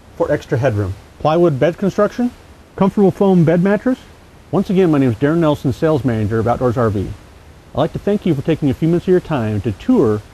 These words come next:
the popular Black Rock twenty-six B H S floor plan. And if you do have time, continue browsing our website.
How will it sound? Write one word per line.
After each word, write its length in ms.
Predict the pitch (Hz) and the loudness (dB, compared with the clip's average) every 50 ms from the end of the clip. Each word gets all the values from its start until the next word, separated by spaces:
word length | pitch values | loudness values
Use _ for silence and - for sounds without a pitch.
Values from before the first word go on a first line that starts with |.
| - - - - | -20 -20 -16 -12
the 80 | - | -10
popular 400 | - - 143 147 - - 135 123 | -6 -4 -4 -4 -2 -2 0 0
Black 320 | 113 98 127 135 151 - - | 0 2 0 0 0 0 0
Rock 260 | 165 156 156 156 - | 0 0 0 -2 -4
twenty-six 440 | - - 139 147 143 - 165 151 - | -4 -4 -2 -2 -2 -4 -6 -8 -6
B 180 | - 160 156 | -2 0 0
H 140 | 165 156 - | 0 0 -2
S 100 | 170 165 | -6 -8
floor 220 | - - 135 110 95 | -6 -4 -4 -4 -4
plan. 340 | - - 101 95 98 113 - - - - - - - - - - - - - - | -4 -6 -8 -8 -8 -10 -12 -16 -20 -20 -20 -20 -20 -20 -20 -20 -20 -20 -16 -10
And 80 | - 127 | -6 -6
if 100 | 120 - | -2 0
you 80 | 156 151 | 0 2
do 120 | 208 226 | 2 2
have 200 | 214 196 170 - | 2 0 -2 -4
time, 240 | - 160 151 147 151 | -6 -4 -2 -2 -2
continue 360 | - 139 113 - 175 170 156 | -2 -2 -4 -2 -2 -2 0
browsing 340 | 131 139 139 151 143 180 170 | 0 0 0 0 0 -2 -2
our 80 | 160 | 0
website. 480 | 139 147 156 147 - - 185 185 196 - | 0 0 0 -2 -2 -2 -2 -2 -4 -6